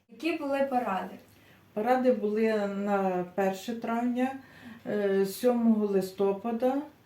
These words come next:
Speaker 2: і на дев'яте травня. Обов'язково було всім бути на парадах. Щоб бути на параді, треба м-, було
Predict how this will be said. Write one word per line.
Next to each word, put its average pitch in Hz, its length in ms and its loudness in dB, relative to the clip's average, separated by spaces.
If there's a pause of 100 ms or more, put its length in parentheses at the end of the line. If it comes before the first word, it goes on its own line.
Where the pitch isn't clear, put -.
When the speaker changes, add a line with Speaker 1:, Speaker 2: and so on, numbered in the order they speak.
(640)
Speaker 2:
і 233 140 -2 (540)
на 220 580 4
дев'яте 202 580 0
травня. 170 580 -4 (600)
Обов'язково 220 640 0
було 214 340 -2
всім 226 580 -4
бути 214 380 -2
на 202 120 -2
парадах. 180 680 -6 (1400)
Щоб 247 240 -2
бути 247 220 0
на 214 120 2
параді, 247 480 0
треба 214 360 -4
м-, 208 180 -2
було 202 540 0